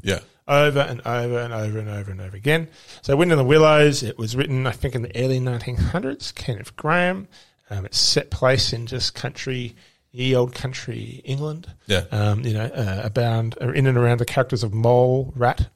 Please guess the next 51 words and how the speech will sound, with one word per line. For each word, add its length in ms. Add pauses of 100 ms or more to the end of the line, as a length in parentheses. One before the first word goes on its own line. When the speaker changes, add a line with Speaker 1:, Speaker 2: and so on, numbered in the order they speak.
Speaker 2:
toad, 440
and 180
badger. 300 (640)
And 80
I 40
think 180
that 60
was 140
just, 180
I 60
think 200
what 160
attracted 500
me 140
to, 380
and 100
most 260
of 100
the, 40
probably 300
the 80
most 360
of, 140
and 80
there's 140
lots 140
of 40
little 160
side 400
stories, 440
but 100
the 60
main 340
story 360
that 160
runs 260
through 140
Wind 120
in 40
the 60
Willows 280
is 100
that 180
of 220 (300)
the, 240
um, 280 (300)
mischievous 960 (280)
ragamuffin 840 (380)
that 160
is 220
Toad, 580